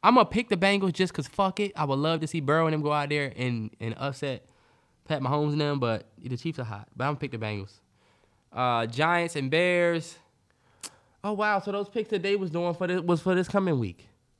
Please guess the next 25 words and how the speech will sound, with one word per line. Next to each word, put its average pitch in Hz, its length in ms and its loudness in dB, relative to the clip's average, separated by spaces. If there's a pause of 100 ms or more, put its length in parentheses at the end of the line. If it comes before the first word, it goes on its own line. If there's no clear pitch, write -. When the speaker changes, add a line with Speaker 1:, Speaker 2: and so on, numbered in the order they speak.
(580)
Speaker 1:
I 240 120 6
told 285 300 4
you 247 60 0
Speaker 2:
I'm 226 80 4
an 208 60 6
Speaker 1:
that. 214 80 4
Speaker 2:
idiot. 165 360 4 (680)
I 165 60 -2
said, 165 240 0
"What 170 140 -4
games 180 260 0
are 165 40 -2
they 143 100 -4
talking 113 260 -8
about?" 95 220 -14 (540)
Right 120 180 0
back. 104 200 -4 (1500)
Giants, 143 260 4
Bears? 170 380 2 (200)
Speaker 1:
Mm-hmm. 120 240 -4 (1800)
I'm 170 160 2
going 170 240 4
with 147 80 -2
the 135 60 -2
Bears. 123 500 0